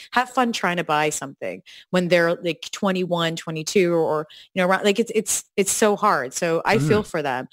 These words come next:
Speaker 1: And they are very forward thinking, a lot of millennials. And it's true that boomers might not understand them,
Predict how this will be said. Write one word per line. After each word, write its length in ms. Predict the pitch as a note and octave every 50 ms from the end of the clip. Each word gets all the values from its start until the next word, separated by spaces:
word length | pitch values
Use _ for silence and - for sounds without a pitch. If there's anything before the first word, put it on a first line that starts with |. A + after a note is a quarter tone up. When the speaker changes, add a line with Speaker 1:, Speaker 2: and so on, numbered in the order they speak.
| - - - -
Speaker 1:
And 380 | A3 A3+ A3 A3 G#3 F#3+ - -
they 180 | G#3 A3 A3 A3+
are 240 | A3+ A3+ A3 G#3+ G3
very 300 | F#3 G3 F#3+ F#3+ F#3 F3+
forward 380 | - - E3 D#3+ D#3+ D#3 D3
thinking, 340 | - C3 C3+ C#3+ C#3 A#2+ A#2+
a 60 | C3+
lot 140 | C#3+ C#3+ C#3
of 60 | C#3 C#3
millennials. 520 | C3 B2+ B2+ C3 C3 G2+ F2+ E2+ - - - - - - - F#3+
And 120 | G3 F#3+
it's 140 | F#3 - -
true 240 | - - A3 G3 F3+
that 140 | E3+ E3 D#3+
boomers 380 | F3+ F3 E3 E3 E3 E3 D#3+ E3
might 220 | E3 D#3+ D3+ D3
not 160 | D3 D3 C#3+
understand 640 | C#3+ C#3 C#3 - C#3+ - - - C#3 C3 C3+ C3+ - -
them, 100 | - -